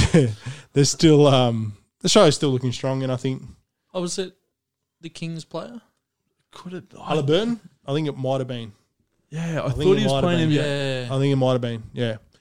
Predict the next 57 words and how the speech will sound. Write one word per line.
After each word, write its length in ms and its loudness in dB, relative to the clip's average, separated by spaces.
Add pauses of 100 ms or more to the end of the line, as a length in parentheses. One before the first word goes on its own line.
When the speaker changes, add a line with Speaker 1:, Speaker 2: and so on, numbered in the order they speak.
(120)
Speaker 2:
'Cause 140 -4
it, 100 2
Speaker 1:
because 260 4
Speaker 2:
yeah. 120 4
Speaker 1:
he 100 8
was, 360 2
he 220 4
was, 400 2
yeah. 260 4
Speaker 2:
Oh 60 6
no, 200 0
no, 160 -4
Bryce 400 -6
Cotton 360 -10
was 280 -12 (120)
looking 440 -16 (560)
to 80 -20
get 100 -8
his 140 -10
citizenship. 540 -4
Speaker 1:
Oh 240 6
Speaker 2:
as 80 6
well. 40 6
Speaker 1:
yeah, 120 4
'cause 160 -4
he's 140 -2
playing. 400 4
Yeah, 200 4
right, 260 4
Speaker 2:
Yeah. 80 -4
Speaker 1:
'cause 120 2
he's 140 2
Speaker 2:
Yeah. 40 -10
Speaker 1:
playing 220 4
in 80 4
the 80 0
N 120 2
B 100 6
L 100 2
at 60 -2
the 80 -2
Speaker 2:
Yeah. 80 0
Speaker 1:
moment. 200 -2
Yeah, 240 0 (160)
yeah. 160 -12
Speaker 2:
And 100 -4
he's 120 -8
been 180 -4
here 180 -10
for 280 -10 (280)
four 120 -8
Speaker 1:
For 80 -2
Speaker 2:
years. 520 -2
Speaker 1:
years. 0 -
Yeah, 320 -4
yeah, 180 -8 (180)
yeah. 180 -8